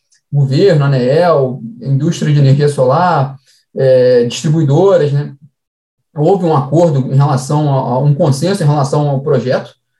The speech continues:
de lei, né, da, da, do novo marco legal da geração distribuída, então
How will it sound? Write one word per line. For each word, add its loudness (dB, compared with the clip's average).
de -8
lei, 0
né, 0
da, -2
da, -4
do -4
novo -2
marco -4
legal 0
da 0
geração -2
distribuída, -2
então -2